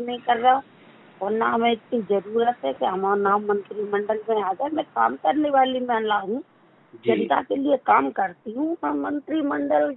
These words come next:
Speaker 1: ये वो, ये सब लोग पता नहीं क्यों पूछते।
Speaker 2: जी।
Speaker 1: मुझे इतनी जरूरत नहीं है कि मैं मंत्रिमंडल में आऊँ। मैं चाहती हूँ, मैं तो सेवा भाव में रहती हूँ, सेवा भाव में रहना चाहती हूँ।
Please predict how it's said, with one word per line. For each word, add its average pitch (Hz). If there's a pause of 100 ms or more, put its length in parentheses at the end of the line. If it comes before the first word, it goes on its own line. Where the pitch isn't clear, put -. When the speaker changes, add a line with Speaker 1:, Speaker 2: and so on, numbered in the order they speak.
(100)
Speaker 1:
ये 277
वो, 285 (500)
ये 311
सब -
लोग 302
पता 370
नहीं 381
क्यों 320
पूछते। 269 (800)
Speaker 2:
जी। 277
Speaker 1:
मुझे 254
इतनी 320
जरूरत 294
नहीं 285
है 285
कि 277
मैं 269
मंत्रिमंडल 254
में 247
आऊँ। 226 (720)
मैं 226
चाहती 262
हूँ, 320
मैं 311
तो 285 (180)
सेवा 240
भाव 262
में 277
रहती 220
हूँ, 330
सेवा 277
भाव 254
में 269
रहना 254
चाहती 214
हूँ। 196